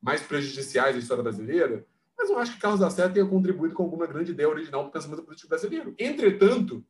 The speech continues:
Lacerda foi uma maneira pela qual eu estudei e que eu compreendi muito do que aconteceu no Brasil entre quarenta e cinco e, digamos, eu diria, setenta, e por aí vai. Olavo de Carvalho, que é uma figura com, digamos, eu diria,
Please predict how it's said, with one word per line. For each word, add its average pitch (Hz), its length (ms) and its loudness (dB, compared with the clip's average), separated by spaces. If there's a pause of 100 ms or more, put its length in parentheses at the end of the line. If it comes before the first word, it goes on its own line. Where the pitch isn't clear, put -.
Lacerda 185 640 2
foi 190 140 2
uma 180 120 4
maneira 202 380 6
pela 220 260 2
qual 151 360 6
eu 170 100 -8
estudei 180 460 0
e 214 100 -2
que 190 100 -2
eu 208 80 4
compreendi 190 540 2
muito 233 480 4
do 285 140 -12
que 254 80 -2
aconteceu 233 440 2
no 202 80 4
Brasil 165 600 2 (180)
entre 196 300 4
quarenta 196 340 6
e 202 60 10
cinco 196 640 -4
e, 208 260 -6
digamos, 170 360 0
eu 156 40 -6
diria, 151 260 -2
setenta, 127 800 -4
e - 20 -18
por 120 160 -8
aí 110 140 -4
vai. 107 320 -4 (360)
Olavo 226 340 6
de 180 80 -6
Carvalho, 160 420 4
que 185 60 -2
é - 20 2
uma 180 120 -2
figura 147 360 -6
com, 147 160 -8 (380)
digamos, 127 580 -4
eu 123 120 -2
diria, 117 600 -4